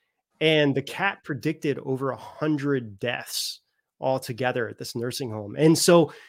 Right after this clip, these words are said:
the, the, the people working there got so, um, would notice this so much that as soon as the cat would go over to a person, they would call their family members and be like, "Hey, you know, you should come over here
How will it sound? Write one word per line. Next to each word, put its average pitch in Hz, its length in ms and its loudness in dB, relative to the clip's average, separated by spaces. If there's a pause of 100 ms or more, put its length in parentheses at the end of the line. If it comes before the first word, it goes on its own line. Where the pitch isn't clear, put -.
(160)
the, 160 220 -2
the, 156 240 4
the 143 100 2
people 180 380 0
working 190 480 6
there 131 400 2 (400)
got 160 280 6
so, 185 600 4 (300)
um, 147 480 0 (200)
would 147 260 2
notice 180 400 4
this 156 140 0
so 165 260 0
much 185 440 4
that 143 160 -2
as 131 100 -6
soon 220 160 0
as 190 80 2
the 156 80 -4
cat 175 400 -2
would 131 140 -4
go 147 140 4
over 160 220 0
to 143 140 2
a 113 60 -4
person, 143 680 -2 (280)
they 165 100 6
would 165 180 4
call 185 280 2
their 147 120 2
family 180 420 0
members 127 460 -4
and 127 240 -6
be 143 140 0
like, 131 180 0
"Hey, 156 200 2
you 147 120 0
know, 143 100 2
you 143 140 -2
should 156 180 -8
come 147 140 -4
over 147 240 0
here 131 380 -4